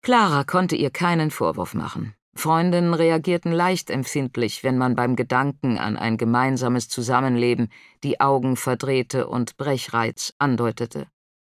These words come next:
Und weil die Sachlage in diesem Fall, die Frage, wer wen beleidigt und folglich Buße zu tun hatte, so eindeutig gewesen war wie sonst nur selten,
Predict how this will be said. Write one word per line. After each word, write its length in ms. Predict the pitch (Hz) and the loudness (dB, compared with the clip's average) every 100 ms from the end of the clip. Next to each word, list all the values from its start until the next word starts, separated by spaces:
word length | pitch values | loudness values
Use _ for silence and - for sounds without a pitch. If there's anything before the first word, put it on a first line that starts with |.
| _ - - | _ -18 -2
Und 180 | 175 165 | 0 2
weil 140 | 185 | 2
die 120 | 190 | 0
Sachlage 560 | 165 202 208 175 160 151 | 0 -2 2 2 4 2
in 140 | 143 | 0
diesem 260 | 160 151 143 | -2 -2 -4
Fall, 360 | - 151 147 131 - _ _ - | 0 2 2 -2 -14 _ _ -8
die 100 | 139 | -6
Frage, 600 | - 127 127 135 131 117 | -4 0 0 2 -2 -2
wer 360 | 123 156 156 123 | 0 2 0 0
wen 300 | 147 151 135 | -2 0 0
beleidigt 840 | 131 123 139 160 180 - - - | 0 2 2 2 0 -4 -12 -8
und 140 | 131 - | -8 -4
folglich 500 | 110 117 117 - - | -2 -2 -6 -10 -4
Buße 380 | 175 202 185 | -2 0 -2
zu 160 | 160 - | -4 -10
tun 300 | - 175 175 | -4 -2 0
hatte, 240 | 160 175 147 - - - _ - | 0 -2 -4 -10 -20 -20 _ -6
so 260 | 160 165 - | 0 2 2
eindeutig 800 | 160 196 247 143 113 101 - - | 2 4 2 2 -2 -4 -6 -12
gewesen 460 | - 120 127 127 120 | -6 -4 -2 0 2
war 220 | 123 120 | 2 0
wie 100 | 117 | -2
sonst 340 | 135 139 - | -2 -2 -4
nur 140 | 123 117 | -4 -2
selten, 480 | 135 180 175 135 | 0 0 0 -4